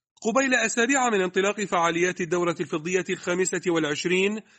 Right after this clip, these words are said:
من الكرنفال السياحي الدولي بهون منتصف أكتوبر المقبل، وإذانا بانطلاق العمل لمختلف لجان المهرجان. مضمار الخيل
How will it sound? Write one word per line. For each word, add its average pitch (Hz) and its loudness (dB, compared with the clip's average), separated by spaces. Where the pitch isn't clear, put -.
من 175 4
الكرنفال 165 2
السياحي 180 -2
الدولي 170 -2
بهون 165 -4
منتصف 143 -2
أكتوبر 170 0
المقبل، 127 -4
وإذانا 147 -2
بانطلاق 156 0
العمل 156 -2
لمختلف 156 -2
لجان 143 -2
المهرجان. 123 -8
مضمار 214 2
الخيل 247 2